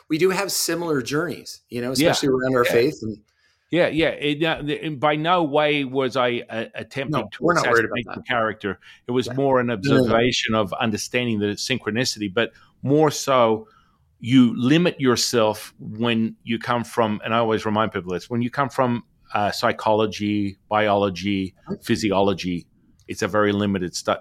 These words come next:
Speaker 2: place to start, because you have a, a, a preconceived expectation or understanding of what is.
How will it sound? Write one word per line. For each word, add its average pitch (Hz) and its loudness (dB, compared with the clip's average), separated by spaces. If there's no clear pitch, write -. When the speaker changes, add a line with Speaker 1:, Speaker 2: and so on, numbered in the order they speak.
Speaker 2:
place 104 -4
to - -18
start, 87 -6
because 98 -4
you 104 -2
have 127 -4
a, 101 -2
a, 110 -4
a 107 -4
preconceived 123 -2
expectation 113 -4
or 98 -2
understanding 110 -4
of 87 -4
what 101 2
is. 90 -4